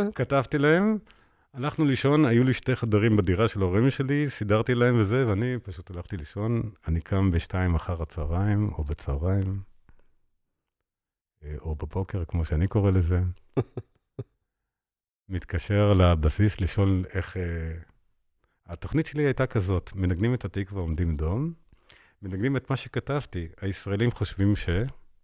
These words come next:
Speaker 1: זה המנון שלהם.
Speaker 2: כן.
Speaker 1: ממשיכים לעמוד דום.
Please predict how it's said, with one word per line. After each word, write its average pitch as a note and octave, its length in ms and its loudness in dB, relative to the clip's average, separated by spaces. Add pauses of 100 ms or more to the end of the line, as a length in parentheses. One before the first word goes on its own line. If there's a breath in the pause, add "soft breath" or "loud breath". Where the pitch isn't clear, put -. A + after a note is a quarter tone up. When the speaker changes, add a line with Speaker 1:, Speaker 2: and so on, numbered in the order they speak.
(640)
Speaker 1:
זה A#2 160 0
המנון G3+ 260 4
שלהם. C#2 340 2 (200)
Speaker 2:
כן. G2+ 260 2 (280)
Speaker 1:
ממשיכים F#3 400 -2
לעמוד F3+ 300 0
דום. D#3+ 200 -2